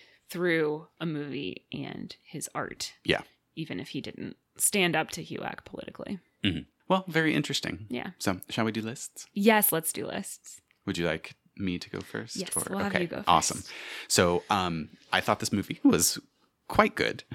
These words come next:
Speaker 2: Um, it is on my list it, number eight.
Speaker 1: Number eight, okay.
Speaker 2: And I'm really torn on where it should go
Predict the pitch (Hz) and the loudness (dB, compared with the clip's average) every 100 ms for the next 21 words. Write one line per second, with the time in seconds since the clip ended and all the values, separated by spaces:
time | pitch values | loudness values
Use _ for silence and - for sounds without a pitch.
0 | - - - 98 90 85 - 104 120 131 | -18 -8 4 6 6 4 2 4 4 4
1 | 123 107 95 - - - - - _ - | 4 6 4 4 0 -4 -12 -18 _ 0
2 | 95 - 98 92 90 87 80 - - - | 0 0 0 2 4 2 0 -4 -6 -6
3 | - - 120 - - 175 165 - - - | -4 -8 -8 -16 -14 -8 -8 -8 -14 -12
4 | 202 - - - 190 - - - - 95 | -10 -10 -14 -14 -14 -12 -14 -12 -2 0
5 | 90 87 - 95 95 95 95 92 95 143 | 2 2 0 0 2 2 2 2 2 2
6 | - 101 80 92 - 87 82 80 - - | 2 4 4 4 4 2 4 2 2 -2
7 | - 82 82 85 85 85 | 0 2 2 2 2 0